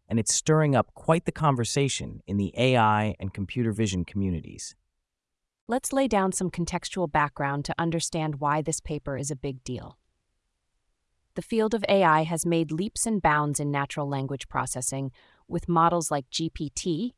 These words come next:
Speaker 2: which can handle an array of tasks under one umbrella framework. However, foundational models in computer vision haven't quite caught up,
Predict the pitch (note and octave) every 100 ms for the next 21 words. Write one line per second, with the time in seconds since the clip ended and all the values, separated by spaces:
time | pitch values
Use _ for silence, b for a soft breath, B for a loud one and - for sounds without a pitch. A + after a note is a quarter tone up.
0 | _ _ - D#3 - - D#3+ G3 G3 F3+
1 | D#3+ C#3+ C#3 E3+ G3+ F#3+ - - C#3+ C#3
2 | - - - D#3+ D#3 D3+ C#3+ D3 E3 F3
3 | E3+ D#3 D3+ C#3 C#3 - B2 B2+ A#2+ -
4 | - _ _ _ _ _ - G3+ G#3+ G#3
5 | - F#3 F3 A3+ - A#3 G3 E3 D#3+ D3+
6 | D3 D3+ - D3+ E3 D#3 C#3+ G3 D#3 C3+
7 | C#3+ F#3+ G3+ - - F#3 - D#3 F#3 A3+